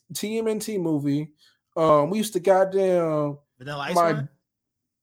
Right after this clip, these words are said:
Speaker 1: Yeah.
Speaker 2: Oh,
Speaker 1: Um,
Speaker 2: Vanilla
Speaker 1: my
Speaker 2: Cookie?
Speaker 1: dad used to record goddamn, what the fuck was it?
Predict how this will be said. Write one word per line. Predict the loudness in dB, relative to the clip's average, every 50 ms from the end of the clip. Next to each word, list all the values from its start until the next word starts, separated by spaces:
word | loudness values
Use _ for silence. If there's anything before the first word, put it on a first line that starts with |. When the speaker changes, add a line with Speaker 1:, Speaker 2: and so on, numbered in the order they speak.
| _ _ _ _ _ _
Speaker 1:
Yeah. | 2 6 8 10 10 10 8 6 4 0 -4 -6 _ _ _ -20 -20 -20 0
Speaker 2:
Oh, | 4 4 6 6 6 6 6 4 4
Speaker 1:
Um, | 2 0
Speaker 2:
Vanilla | -2
Speaker 1:
my | -2 0 0
Speaker 2:
Cookie? | 2 4
Speaker 1:
dad | 4 6 6 4 2
used | 0 -4 -6 -8 -6 0
to | 2 2
record | 2 2 0 -2 -2 -2 -6 -8 -2 2 4 4 6 4 4 2 0 0 2
goddamn, | 2 4 4 2 2 2 2 2 2 2 2 2 0 0 0 0 -2 -4 -6 -8 -12 _ _ _ _ _ _ _ _ _ _ _ _ _ _ _ _ _ _ _
what | -20 -20 _
the | -18 -18
fuck | -18 -10 -6 -6 -6 -4 -2
was | -2 0 0 0 0 -2
it? | -6 -8 -8